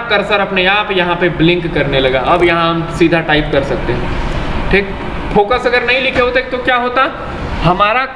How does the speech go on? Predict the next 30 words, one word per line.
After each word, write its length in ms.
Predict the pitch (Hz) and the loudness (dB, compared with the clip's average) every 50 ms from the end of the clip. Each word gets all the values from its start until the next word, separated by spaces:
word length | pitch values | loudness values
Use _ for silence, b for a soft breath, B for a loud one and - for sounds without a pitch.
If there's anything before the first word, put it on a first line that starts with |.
| - 220 214 | -10 -6 -2
मैंने 320 | 220 233 240 262 277 269 - | 0 2 2 2 0 0 -2
सिलेक्ट 420 | - - 233 233 254 262 254 - | 0 2 2 4 2 2 0 -2
इसको 240 | 262 254 247 - 277 269 | -4 -4 -2 2 4 4
एफ 200 | 262 262 - - | 4 4 2 2
नेम 220 | 262 269 277 277 | 0 2 2 2
पे, 60 | 269 269 269 - - - - 196 196 190 190 190 - 202 214 226 | 2 0 0 -2 -6 -4 0 0 0 0 0 -2 -2 0 2 2
एल 140 | 233 240 254 | 2 2 2
नेम 180 | 269 269 269 269 | 0 0 2 2
पे 80 | 262 262 | 0 0
सिलेक्ट 360 | - 262 240 233 233 - - | 0 0 0 -2 -2 -4 -2
किया 160 | 214 208 202 | 0 0 0
था 120 | 190 202 202 | 0 0 0
ना, 120 | 240 254 240 - - - - - - - - - - - - - - - - - - - - - - | 0 0 -2 -2 -6 -6 -6 -6 -6 -4 -4 -2 -2 -2 -2 -2 -4 -4 -4 -2 -2 -2 -2 0 2
तो 100 | - 240 214 | 2 4 4
मैसेज 480 | 202 220 233 226 226 269 285 302 294 | 4 2 2 2 0 0 0 0 0
तो 80 | 302 294 | 0 2
देता 280 | 285 311 311 311 311 294 | 2 2 2 2 2 0
इंटर 280 | 285 285 277 277 277 262 | 0 -2 0 0 2 2
एफ 160 | 269 269 262 240 | 2 0 0 -2
नेम, 200 | 220 190 170 170 | -2 -2 0 0
लेकिन 360 | 196 208 208 254 277 320 320 - - - - - - - - | 0 0 2 2 0 0 0 -2 -6 -6 -8 -8 -6 0 2
फोकस 360 | 220 220 220 247 254 247 254 | 2 4 4 2 0 0 -2
हमारा 260 | 233 202 208 214 226 226 214 202 | -2 0 0 2 2 0 0 0
एल 180 | 208 202 202 | -2 0 0
नेम 220 | 196 202 208 202 196 | 0 -2 -2 0 2
पे 80 | 202 180 165 | 2 2 2
ही 160 | 170 190 262 277 | 2 2 0 2
रहता 380 | 247 208 175 - 180 165 160 | 0 0 -2 0 0 0 0
अगर 200 | 165 170 185 185 | 0 0 0 0
हम 100 | 196 196 | 0 0